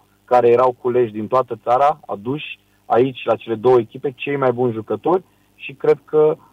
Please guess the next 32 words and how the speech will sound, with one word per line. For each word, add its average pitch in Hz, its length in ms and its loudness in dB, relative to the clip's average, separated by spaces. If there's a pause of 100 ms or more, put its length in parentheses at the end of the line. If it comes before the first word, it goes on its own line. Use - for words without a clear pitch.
(100)
uh, 127 640 2
în 123 80 0
afară 135 340 0
de 127 240 0
jucătorii 120 380 -4
de 123 80 2
la 117 200 0
Steaua 127 280 2
și 117 60 -10
de 120 60 -4
la, 113 260 0 (260)
de 110 260 -6 (100)
Dinamo, 123 300 2
mai 123 140 0
erau 123 140 4
cei 120 200 -6
de 117 80 -2
la 117 120 0
Craiova, 123 420 0
la 110 120 2
fel, 117 160 -6
care 110 180 -2
aveau 113 200 2
calitate, 120 640 -4 (220)
dar 120 180 2
erau 135 240 4
maxim 131 480 -2
două, 131 200 2
trei 123 200 2
echipe 123 280 -4
care 113 240 -2
dădeau 113 420 0